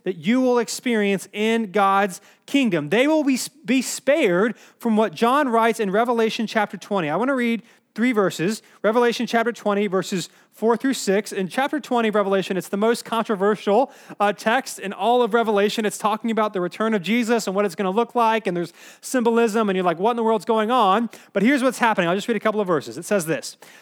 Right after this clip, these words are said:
John says, "Then I saw thrones and people seated on them who were given authority to judge. I also saw the souls of those who had been beheaded because of their testimony about Jesus, because of the word of God."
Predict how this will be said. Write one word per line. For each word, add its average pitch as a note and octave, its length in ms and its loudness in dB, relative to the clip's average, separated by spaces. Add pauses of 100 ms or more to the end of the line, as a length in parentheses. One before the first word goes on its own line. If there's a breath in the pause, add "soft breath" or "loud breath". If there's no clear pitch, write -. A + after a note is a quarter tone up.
John G3+ 220 0
says, F3+ 300 0
"Then E3+ 220 -2
I A#3+ 100 2
saw F3 280 -2
thrones G#3+ 640 0
and E3+ 120 -8
people G3 280 -6
seated G#3+ 400 -6
on F3+ 320 -4
them G#2+ 280 -12 (260 soft breath)
who F#3+ 120 -6
were G3 240 0
given G3 360 -2
authority A3+ 580 -2
to A#3 140 -8
judge. C3+ 600 -4 (240 soft breath)
I F3+ 100 -4
also G3 400 0
saw G#3+ 380 0
the F#3 120 -2
souls A3 460 0
of F#3+ 120 -6
those G3 300 0
who G3 60 -4
had E3+ 140 -2
been F3 100 -4
beheaded F3 480 -2
because F3 320 -4
of E3+ 80 -4
their D3+ 140 -4
testimony A3 680 -4
about G#3 280 -2
Jesus, D3 560 -6 (420 soft breath)
because E3+ 240 -2
of E3 100 -2
the D#3+ 80 0
word E3 220 0
of G3 140 -4
God." C#3+ 440 0